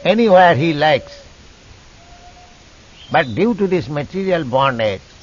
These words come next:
because we have this material body,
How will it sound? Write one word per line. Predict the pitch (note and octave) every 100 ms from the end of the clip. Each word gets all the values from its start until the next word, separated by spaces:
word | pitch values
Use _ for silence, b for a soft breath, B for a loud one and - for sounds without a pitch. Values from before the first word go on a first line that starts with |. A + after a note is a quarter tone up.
| -
because | A2 C#3 E3 E3
we | C#3
have | D3+ C#3+ G2+
this | C#3 A#2 -
material | A#2+ B2 C3+ C#3+ C3+
body, | F#2+ A#2 C3 G#2 G#2+ C3+